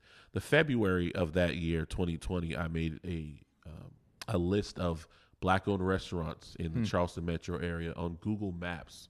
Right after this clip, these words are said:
Speaker 2: Hmm.
Speaker 1: And it went vi-, it got shared, like, eight thousand times. And I'm
Speaker 2: Wow.
Speaker 1: like, "I know a lot of people, but I don't know eight thousand individuals."
Speaker 2: <laughs>
Speaker 1: Or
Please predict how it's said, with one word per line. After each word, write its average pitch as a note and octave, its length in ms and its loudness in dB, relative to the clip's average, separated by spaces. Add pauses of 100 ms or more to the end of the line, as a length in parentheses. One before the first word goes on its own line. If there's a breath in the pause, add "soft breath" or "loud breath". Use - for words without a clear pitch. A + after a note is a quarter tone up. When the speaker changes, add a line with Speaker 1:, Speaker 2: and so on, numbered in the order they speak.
Speaker 2:
Hmm. A#2+ 100 2 (400 loud breath)
Speaker 1:
And G2+ 160 6
it F#2 240 2
went F#2+ 260 4
vi-, E2+ 320 2
it G2+ 140 4
got G#2+ 160 4
shared, G#2+ 360 2
like, F2 280 2
eight G2 300 -4
thousand F2 720 0
times. F2 420 -2
And G2+ 100 -2
I'm G#2+ 80 0
Speaker 2:
Wow. A#2+ 160 4
Speaker 1:
like, G2+ 160 0 (400 loud breath)
"I D3 80 4
know D#3+ 180 12
a G2+ 40 10
lot F#2 260 6
of E2+ 80 2
people, C3 320 6
but G2+ 160 12
I A2 160 8
don't C3 160 4
know G#2 240 6 (120)
eight G#2+ 260 4 (120)
thousand F#2 520 6
individuals." F2 800 4
Speaker 2:
<laughs> B2+ 60 2
Speaker 1:
Or A#1 180 -2